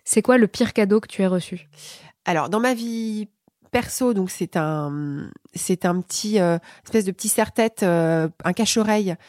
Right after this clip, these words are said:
Speaker 2: en moumoute, euh, noir, euh, que je n'ai donc jamais mis. Et, euh, dans ma vie pro, euh, ce que je déteste, euh, mais dans ma vie perso aussi d'ailleurs,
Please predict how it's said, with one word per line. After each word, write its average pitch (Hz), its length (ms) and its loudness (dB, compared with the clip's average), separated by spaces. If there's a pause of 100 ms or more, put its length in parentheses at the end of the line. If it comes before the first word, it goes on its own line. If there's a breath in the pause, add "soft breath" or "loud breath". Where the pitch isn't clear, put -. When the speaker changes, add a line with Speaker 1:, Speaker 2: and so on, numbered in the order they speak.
(140 soft breath)
Speaker 2:
en 180 120 -4
moumoute, 190 500 -2 (160)
euh, 180 140 4
noir, 170 440 0 (260)
euh, 165 180 0
que 175 140 -2
je 165 100 0
n'ai 151 200 0
donc 139 180 -6
jamais 160 260 -2
mis. 202 200 -2 (560 loud breath)
Et, 190 240 4
euh, 165 160 2
dans 196 160 0
ma 196 120 2
vie 185 180 -6
pro, 233 520 0
euh, 151 380 -2
ce - 120 -12 (120)
que 170 300 -2
je 156 320 -4
déteste, 190 560 0
euh, 151 640 -4 (180)
mais 175 160 2
dans 180 100 6
ma 180 100 4
vie 180 80 0
perso 175 280 -2
aussi 175 200 -8
d'ailleurs, 190 280 -2